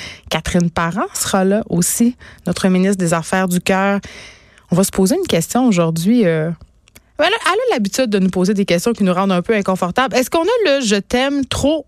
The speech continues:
facile ? Quand est-ce qu'on doit le dire, ce fameux « je t'aime » là, en deux mille dix-neuf ?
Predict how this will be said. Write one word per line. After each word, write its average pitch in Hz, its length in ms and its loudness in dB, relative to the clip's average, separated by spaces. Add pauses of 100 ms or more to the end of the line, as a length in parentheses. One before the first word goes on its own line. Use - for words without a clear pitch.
facile ? 160 720 -4 (1000)
Quand 277 140 0
est-ce 523 260 0
qu'on 170 160 2
doit 185 260 4
le 180 140 2
dire, 170 540 0
ce 160 180 0
fameux « 180 440 0
je 170 160 2
t'aime » 156 340 0
là, 165 220 0 (120)
en 175 140 0
deux 160 120 0
mille 175 220 2
dix-neuf ? 175 480 2